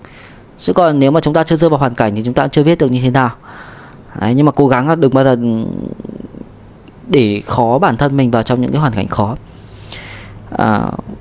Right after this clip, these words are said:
bất quản này, xong tới ngộ đáo này. Ngộ đáo tức là gặp một cái chuyện gì đó. Thì ở đây là cái chữ này là chữ,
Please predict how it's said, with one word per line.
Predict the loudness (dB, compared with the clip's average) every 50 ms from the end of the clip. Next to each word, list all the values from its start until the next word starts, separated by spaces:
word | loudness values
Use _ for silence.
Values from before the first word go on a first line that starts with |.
| -18 -4 -2
bất | -2 -2 -2 -2
quản | 0 0 2 2 0 -2 -4
này, | -4 -4
xong | -2 -2 0
tới | 2 2 2
ngộ | 4 4 2 2 2 0 -2
đáo | -2 0 0 0 0 0 0
này. | 0 0 -2 -4 -6 -10 -14 -16 -20 -20 -20 -14 -6
Ngộ | -4 -4 -2
đáo | 0 0 0 0
tức | 0 0 0
là | 2
gặp | 0 0 -4 -4
một | -8 -10
cái | -8 -6
chuyện | -4 -4 -2 -2
gì | -2 -2
đó. | -2 -4 -6 -8 -12 -16 -18 -16 -16 -16 -16 -18 -6 0
Thì | 2 4
ở | 4
đây | 4 4
là | 4 2
cái | 2 0 0
chữ | 0 2 2
này | 2 2
là | 2
chữ, | 2 2 2 2 4 4 4